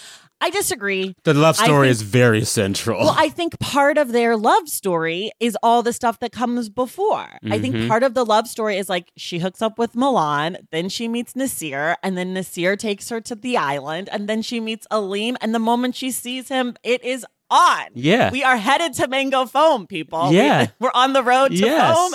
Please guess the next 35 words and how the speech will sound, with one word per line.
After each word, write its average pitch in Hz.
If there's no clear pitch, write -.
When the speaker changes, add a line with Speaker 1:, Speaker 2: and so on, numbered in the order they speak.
Speaker 1:
and 208
Lacy 247
Bra's 262
on 269
a 254
hike. 254
Speaker 2:
There 185
you 254
Speaker 1:
Like, 285
Speaker 2:
go. 131
Speaker 1:
it's 113
happening. 247
Speaker 2:
It's 269
happening. 262
I 294
guess 311
for 285
me, 277
it's 214
like, 156
if 180
the 117
plot 139
of 131
the 117
book 107
feels 117
rom-com-y 107
enough 139
for 151
me, 160
it's 113
a 104
romance 92
book. 78